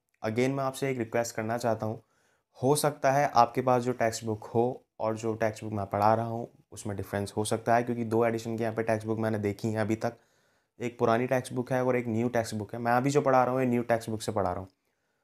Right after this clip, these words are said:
तो maybe हो सकता है कुछ आंसर जो मैं लिखवाता हूँ हो सकता है वो कुछ,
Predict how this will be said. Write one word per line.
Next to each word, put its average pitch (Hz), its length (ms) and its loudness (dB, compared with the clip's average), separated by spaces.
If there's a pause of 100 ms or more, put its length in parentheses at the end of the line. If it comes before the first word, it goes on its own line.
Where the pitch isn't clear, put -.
(120)
तो 120 60 -6
maybe 143 440 2
हो 139 200 8
सकता 143 340 2
है 127 180 0 (760)
कुछ 131 180 -6 (100)
आंसर 120 340 0
जो 127 100 -4
मैं 127 100 0
लिखवाता 117 420 0
हूँ 117 100 -6
हो 113 80 -2
सकता 117 260 -10
है 120 60 -2
वो 120 100 -6
कुछ, - 260 -8